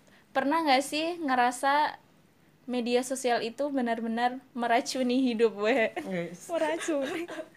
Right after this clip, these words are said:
Speaker 1: Meracuni hidup.
Speaker 2: Pasti nggak sih itu, maksudnya kita pernah melewati suatu masa ya, suatu masa yang kita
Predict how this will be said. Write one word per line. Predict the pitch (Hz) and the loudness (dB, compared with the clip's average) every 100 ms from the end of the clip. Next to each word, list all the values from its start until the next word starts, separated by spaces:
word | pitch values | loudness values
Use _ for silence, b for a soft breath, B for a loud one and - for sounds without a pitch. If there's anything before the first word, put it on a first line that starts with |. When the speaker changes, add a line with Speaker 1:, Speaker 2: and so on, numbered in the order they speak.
| B B B B B _ | B B B B B _
Speaker 1:
Meracuni | - 349 349 - 349 339 339 320 | -8 -8 -6 -8 -8 -8 -10 -8
hidup. | 294 294 - - | -8 -8 -10 -10
Speaker 2:
Pasti | 202 - 277 240 | -8 -4 -2 -2
nggak | |
sih | 214 233 | -2 -4
itu, | 240 | -4
maksudnya | 240 226 240 | -6 -6 -8
kita | 254 226 247 | -8 -8 -6
pernah | 254 226 233 | -6 -6 -6
melewati | 220 214 208 208 208 226 226 226 | -6 -6 -6 -8 -8 -10 -10 -12
suatu | - 202 196 214 | -16 -14 -12 -10
masa | 208 196 196 214 | -8 -8 -10 -10
ya, | 175 147 135 127 | -8 -10 -14 -18
suatu | - 165 170 | -18 -14 -10
masa | 175 180 220 | -10 -6 -6
yang | 214 | -6
kita | 214 196 233 | -8 -8 -10